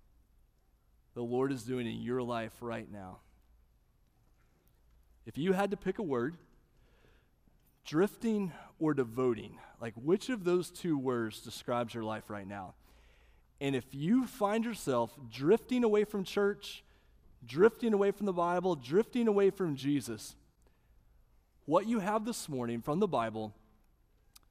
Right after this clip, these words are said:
is a kind warning from the Lord. Not me, I'm not angry with you, I love you, we are doing this together, I need this warning. But if you're here and you're drifting away,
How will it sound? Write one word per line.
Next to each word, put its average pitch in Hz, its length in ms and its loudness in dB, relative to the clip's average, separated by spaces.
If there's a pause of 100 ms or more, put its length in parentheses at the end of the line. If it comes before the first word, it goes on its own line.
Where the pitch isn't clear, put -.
(720)
is 117 140 -6
a 104 80 -6
kind 151 600 -4
warning 120 640 -2
from 113 200 -4
the 107 80 -4
Lord. 107 340 -12 (1160)
Not 139 200 -4
me, 135 400 -4
I'm 113 80 -8
not 110 240 -6
angry 143 300 -4
with 139 240 -4
you, 120 160 -6 (120)
I 107 60 -10
love 120 380 -4
you, 123 240 -4
we 135 180 2
are 123 100 0
doing 131 320 -2
this 120 160 -6
together, 107 480 -6
I 135 140 -4
need 123 220 -4
this 107 200 -12
warning. 101 360 -8 (1800)
But 113 80 -8
if 120 140 -10
you're 165 140 2
here 165 200 2
and 139 100 -2
you're 131 120 -4
drifting 120 400 -8
away, 104 380 -8